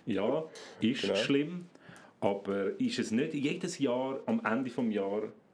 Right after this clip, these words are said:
Speaker 1: immer das Gleiche? Alle regen sich auf, wenn der Winter kommt, dass es früher dunkel wird. Jedes Jahr. Immer wieder das Gleiche.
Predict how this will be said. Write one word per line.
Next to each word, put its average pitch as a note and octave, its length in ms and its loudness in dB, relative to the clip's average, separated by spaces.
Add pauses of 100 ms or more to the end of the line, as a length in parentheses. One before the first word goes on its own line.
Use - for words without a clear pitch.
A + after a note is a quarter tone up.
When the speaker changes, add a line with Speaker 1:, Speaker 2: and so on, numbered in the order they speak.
Speaker 1:
immer A3 300 2
das A3+ 200 -2
Gleiche? D#3+ 460 -4 (340)
Alle E3 220 4
regen - 200 -2
sich A#2+ 160 -2
auf, D3+ 260 0
wenn B2 160 4
der A2 80 4
Winter C#3 280 0
kommt, C#3 260 0
dass G#2 100 0
es G#2 300 -4
früher A2+ 240 0
dunkel G2 540 -2
wird. E2+ 180 -4
Jedes G#2+ 320 2
Jahr. - 240 -2 (220)
Immer A#2 240 4
wieder G2 100 -2
das - 140 -12
Gleiche. E2+ 340 -4